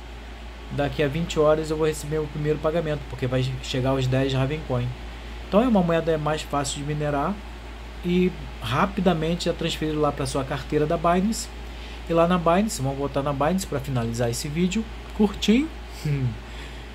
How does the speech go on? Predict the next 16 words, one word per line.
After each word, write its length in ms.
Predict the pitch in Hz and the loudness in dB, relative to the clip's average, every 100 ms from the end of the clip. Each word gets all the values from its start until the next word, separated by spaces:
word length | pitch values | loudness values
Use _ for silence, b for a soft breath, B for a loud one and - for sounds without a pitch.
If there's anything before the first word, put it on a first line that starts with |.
| - - - - - - - | -14 -14 -14 -14 -14 -12 -8
Você 200 | - 160 | -4 0
chegando 300 | - 156 156 | 2 2 0
aqui 140 | 151 | 0
na 140 | 160 156 | 2 4
Binance, 480 | 156 196 170 - | 6 6 4 4
aí 80 | 151 | 2
você 240 | 156 156 139 | 2 0 2
vai 160 | 127 | 2
em 60 | 127 | 2
carteiras. 760 | 170 - 175 180 208 233 - - - - - - - - - - - - - - - | -2 -2 4 6 6 2 -2 -10 -14 -14 -14 -14 -14 -14 -14 -14 -14 -14 -14 -14 -12
Você 160 | - 131 | -6 -6
pode 360 | 127 127 127 | 0 0 2
vir 160 | 120 120 | 0 0
em 360 | 123 120 117 113 - - - - - | 2 2 0 -4 -8 -12 -12 -10 -2
visão 400 | 127 117 127 131 | 0 2 2 2
geral 640 | 143 143 151 185 196 196 | 2 2 4 4 4 2